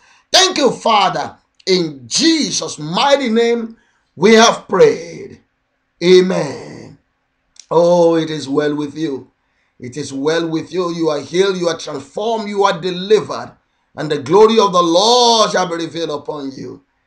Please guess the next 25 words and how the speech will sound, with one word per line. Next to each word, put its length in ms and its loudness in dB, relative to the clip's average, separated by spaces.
Hallelujah. 680 -4
We 80 -2
would 220 -8
love 360 0
to 120 -4
hear 280 -4
from 320 -10
you 380 -14
when 240 -4
your 220 -4
testimony 500 -10
arrives. 600 -10
I 60 -12
know 200 -6
your 180 -4
testimony 500 -8
is 140 -10
here. 480 -6
We 120 -12
would 180 -6
love 220 -4
to 120 -10
hear 280 -6
from 260 -12
you. 260 -12